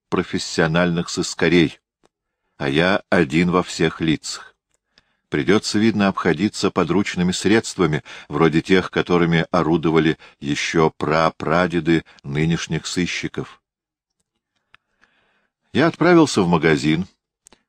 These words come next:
Купил пару банок краски, пустые полиэтиленовые пакеты, веревку.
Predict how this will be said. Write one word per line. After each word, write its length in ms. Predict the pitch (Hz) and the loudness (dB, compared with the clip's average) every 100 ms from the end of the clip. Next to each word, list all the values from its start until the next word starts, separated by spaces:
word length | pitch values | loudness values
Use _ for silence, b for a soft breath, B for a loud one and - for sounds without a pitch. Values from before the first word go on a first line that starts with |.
| _ | _
Купил 300 | 104 113 156 | -2 4 4
пару 320 | - 147 139 | 4 4 4
банок 360 | 107 90 82 76 - | 4 4 2 -2 -6
краски, 540 | - 73 71 - - | -2 0 -2 -4 -10
пустые 520 | - 82 - 123 120 | -8 -8 -2 2 4
полиэтиленовые 840 | 101 90 78 76 - 78 71 71 71 | 4 2 2 0 0 -2 0 -2 -2
пакеты, 580 | - 76 - 101 104 82 | -2 -6 -2 0 0 -2
веревку. 600 | 73 71 85 - 82 | 0 0 0 -2 -6